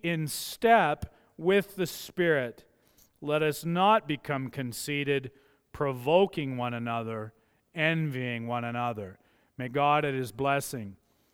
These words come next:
to the reading of His word. Would you pray with me now?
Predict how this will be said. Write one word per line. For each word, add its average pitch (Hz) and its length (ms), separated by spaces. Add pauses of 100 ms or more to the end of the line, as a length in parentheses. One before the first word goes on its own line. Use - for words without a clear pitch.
(140)
to 139 100
the 139 100
reading 143 280
of 135 80
His 123 160
word. 131 220
Would 127 200
you 135 280 (340)
pray 160 260
with 147 260
me 135 120
now? 110 380